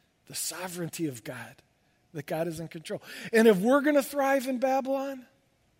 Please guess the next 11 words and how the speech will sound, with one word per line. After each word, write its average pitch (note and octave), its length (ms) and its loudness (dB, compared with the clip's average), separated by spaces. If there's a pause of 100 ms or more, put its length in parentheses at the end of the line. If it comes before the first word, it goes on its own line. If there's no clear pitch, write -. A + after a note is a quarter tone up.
we G3 120 -6
must E3+ 280 -4
do D#3 120 -2
the C3+ 120 -10
same. A2 320 -10 (840)
And G#3 120 2
so A#3 140 8
let's A#3 260 6
learn, A#3 340 4
shall E3+ 240 2
we? A#3 160 4